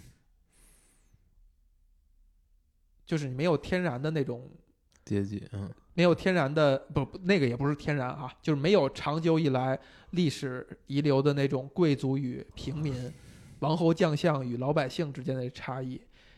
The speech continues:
Speaker 1: 你就需要再创造一种阶级来替代这种差异。
Speaker 2: 为什么呢？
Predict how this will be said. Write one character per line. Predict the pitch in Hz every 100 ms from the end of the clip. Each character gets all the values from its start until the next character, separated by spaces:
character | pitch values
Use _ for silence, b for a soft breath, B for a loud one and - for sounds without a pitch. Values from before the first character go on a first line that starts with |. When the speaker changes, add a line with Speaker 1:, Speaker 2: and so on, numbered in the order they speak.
| b
Speaker 1:
你 | 143
就 | 160 170
需 | 147 -
要 | 160 143 127 - _ _
再 | - 156 127 - _ _ _
创 | - 165 139
造 | 143 127
一 | 123 131
种 | 120 123
阶 | - 135
级 | 139 117
来 | 120 120
替 | - - 175
代 | 139 123
这 | 131
种 | 135 151
差 | - 127 160
异。 | 175 - _ _ _ _ _ - _ _ -
Speaker 2:
为 | 127 127
什 | 104
么 | -
呢？ | -